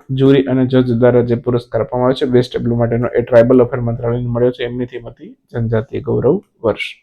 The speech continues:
ગુજરાતને પીપલ્સ ચોઇસ માટેનો બે-, બેસ્ટ ટેબ્લો પુરસ્કાર મળ્યો છે. બરાબર? તો ગુજરાતની થીમ શું હતી? સ્વર્ણિમ ભારત, વિરાસત અને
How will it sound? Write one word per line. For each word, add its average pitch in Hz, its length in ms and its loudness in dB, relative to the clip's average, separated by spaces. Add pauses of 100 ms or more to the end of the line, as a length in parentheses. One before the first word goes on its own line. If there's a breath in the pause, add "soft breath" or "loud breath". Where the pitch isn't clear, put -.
(720)
ગુજરાતને 156 640 4
પીપલ્સ 151 560 2
ચોઇસ 147 260 2
માટેનો 139 300 0
બે-, 131 380 2
બેસ્ટ 127 280 2 (1200)
ટેબ્લો 127 260 8
પુરસ્કાર 131 440 2
મળ્યો 127 280 2
છે. 147 140 -4
બરાબર? 135 600 -4
તો - 300 -8 (440)
ગુજરાતની 139 460 4
થીમ 139 220 0
શું 135 240 0
હતી? 165 100 -6
સ્વર્ણિમ 127 640 -4
ભારત, 127 320 -2
વિરાસત 120 360 -4
અને 123 280 -8